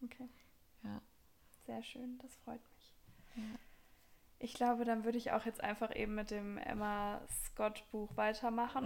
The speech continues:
Speaker 2: Mhm.
Speaker 1: Ist auch, ähm, im Lüx Verlag erschienen und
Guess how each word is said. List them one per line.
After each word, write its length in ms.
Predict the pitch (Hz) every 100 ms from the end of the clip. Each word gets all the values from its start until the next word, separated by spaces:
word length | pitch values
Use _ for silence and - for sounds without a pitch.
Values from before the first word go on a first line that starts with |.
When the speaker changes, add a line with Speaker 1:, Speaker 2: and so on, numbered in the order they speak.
| 240
Speaker 2:
Mhm. 120 | 240 320 - - - - - -
Speaker 1:
Ist 160 | 247 -
auch, 280 | 226 226 226
ähm, 320 | 214 202 202
im 100 | 214
Lüx 240 | 233 294 -
Verlag 480 | 247 226 220 220 -
erschienen 680 | 226 - 226 220 214 214
und 540 | - - 202 202 202